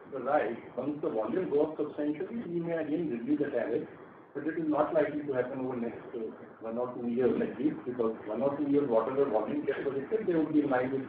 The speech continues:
with the base, with the completion of Mangalore pipeline. So we don't expect any reset, uh, except for one-time reset, which we are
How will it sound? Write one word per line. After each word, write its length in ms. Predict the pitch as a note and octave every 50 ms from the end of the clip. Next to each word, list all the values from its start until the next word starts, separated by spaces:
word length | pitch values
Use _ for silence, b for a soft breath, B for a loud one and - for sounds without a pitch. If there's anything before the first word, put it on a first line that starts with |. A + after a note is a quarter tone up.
| -
with 120 | B2 A#2 A#2+
the 180 | A#2+ A#2 A#2
base, 200 | - A2+ A2+ A2+ - A2+ A#2 G#2+ - -
with 100 | A#2 A2+
the 80 | B2
completion 460 | - B2 A#2 A2 A#2 A2+ - - C3
of 140 | A#2+ G#2 -
Mangalore 360 | A#2+ A2+ A2+ - A#2 A#2 -
pipeline. 380 | - G#2+ G2+ G2 - A#2+ - - - - - - b b b b b b b b -
So 320 | F#3+ F3+ F3+ F3+ F3 E3+ E3+
we 80 | F3 E3+
don't 220 | F3+ F#3+ F#3 F#3
expect 420 | F3 - - - F3+ D#3+ D#3 -
any 300 | D3+ D3 D#3+ D#3+ D#3+ D3+ - - G#2 A2 A#2+ C3 -
reset, 260 | - F3+ E3+ D3+ - D#3+
uh, 160 | C#3+ C#3 C#3 C#3 B2+ - - - - - - - - - - - - - - -
except 360 | - G#2 - - - - -
for 120 | - - -
one-time 400 | A2+ A#2 A#2+ A#2+ C#3 C#3 C3 B2
reset, 320 | A#2 A#2 - C3+ - -
which 160 | A2 G#2+ -
we 100 | A#2+ A#2+
are 120 | A#2 A2